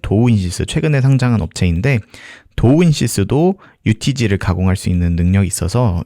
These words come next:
이 기업들도 한번 주목해 보시면 수혜 받을 가능성이 있다라고 생각하시면 되겠습니다. 또 중요한 부분은 에프피씨비, 어, 입니다. 이 디스플레이 자체를 연결하기 위해서 피씨비가 필요한데 이 연성, 그래서 회로 기판을 구부릴 수 있는 연성 회로 기판이, 어, 수혜가 예상이 됩니다.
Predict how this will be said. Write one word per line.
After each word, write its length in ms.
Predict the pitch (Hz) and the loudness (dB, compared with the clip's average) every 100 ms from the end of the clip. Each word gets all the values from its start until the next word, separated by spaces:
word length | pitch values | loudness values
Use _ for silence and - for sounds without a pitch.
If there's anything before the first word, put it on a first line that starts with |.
| - | -2
이 140 | 110 | -2
기업들도 540 | 110 95 - 85 85 117 | 0 -2 0 -2 0 0
한번 200 | 123 120 | 0 -2
주목해 400 | 92 92 - 87 | 0 -2 -2 -2
보시면 500 | 85 - 90 143 180 | -2 -2 0 0 -2
수혜 220 | - 147 | -2 -2
받을 200 | 117 95 | 0 0
가능성이 440 | - 87 87 98 85 | -2 -2 0 0 -2
있다라고 520 | - 120 117 87 101 | -2 0 0 -2 0
생각하시면 440 | 120 143 135 135 | 0 0 -2 0
되겠습니다. 560 | 98 90 - - - - _ _ | 0 -2 -6 -10 -10 -18 _ _
또 180 | 98 95 | 0 0
중요한 340 | - 120 127 110 | 2 2 2 2
부분은 440 | 92 98 123 156 | 2 2 2 2
에프피씨비, 800 | 110 - 135 - 110 98 85 104 - - | 0 0 -2 -4 -2 -2 -2 -2 -6 -2
어, 380 | 92 90 85 - - 98 | 0 0 -2 -4 -8 -8
입니다. 240 | 90 - | -6 -4
이 100 | - | -4
디스플레이 460 | 98 120 - 202 180 | -4 -4 -2 0 2
자체를 640 | 113 - 113 104 110 98 - - | 0 -2 0 2 2 0 -2 -2
연결하기 540 | 110 123 156 151 143 120 | 2 4 4 2 2 2
위해서 180 | 95 - | 0 -2
피씨비가 380 | - - 151 | -6 -2 -2
필요한데 560 | 131 - 135 98 98 107 | 0 0 2 2 2 2
이 140 | 95 | 2
연성, 560 | 95 107 123 117 82 92 | 4 4 4 4 2 -2
그래서 460 | - 90 95 107 - - - - - | -2 0 2 2 0 -10 -20 -12 -2
회로 140 | 160 | 0
기판을 480 | 170 160 143 127 120 | 0 2 2 2 2
구부릴 400 | - 110 156 151 | 0 -2 0 0
수 160 | - 107 | 0 0
있는 200 | 92 90 | 2 4
연성 440 | 90 101 143 143 | 2 4 4 4
회로 160 | 143 131 | 2 0
기판이, 680 | 104 - 92 90 127 165 | -2 0 2 2 2 2
어, 140 | - 101 | 0 -4
수혜가 580 | - 143 131 127 123 104 | 0 0 2 2 2 2
예상이 380 | 87 113 127 | 2 2 2
됩니다. 400 | 117 87 85 85 | 0 -2 0 -2